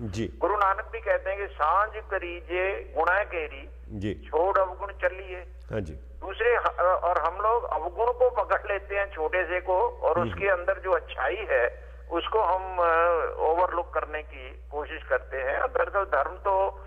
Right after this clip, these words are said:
Speaker 2: अ, जो अंदर व्यक्ति के छोटी सी भी चिंगारी अच्छाई की है,
Speaker 1: जी।
Speaker 2: उसको और प्रज्वलित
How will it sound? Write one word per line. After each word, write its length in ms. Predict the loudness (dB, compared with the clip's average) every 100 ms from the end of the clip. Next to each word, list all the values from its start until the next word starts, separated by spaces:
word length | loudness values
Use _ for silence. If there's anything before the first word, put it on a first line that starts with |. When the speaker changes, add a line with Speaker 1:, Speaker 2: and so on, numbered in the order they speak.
| -16 -10 0
Speaker 2:
अ, 240 | 2 4 2
जो 260 | 2 2
अंदर 400 | 2 2 2 2
व्यक्ति 560 | 0 -6 -6 -8 -14 -12
के 520 | -6 -2 0 -2 -6
छोटी 420 | -6 -4 -4 -6
सी 180 | -6 -6
भी 180 | -6 -8 -10 -16 -16 -12
चिंगारी 720 | -8 0 2 4 2 -4 -8 -12 -16 -6
अच्छाई 420 | -6 -2 -2 -2 -4
की 260 | -10 -4
है, 420 | 2 2 2 -2 -4
Speaker 1:
जी। 280 | -2 -2 -4
Speaker 2:
उसको 260 | -4 0
और 300 | 4 4 4 2 0
प्रज्वलित 680 | 0 0 -2 -2 0 -2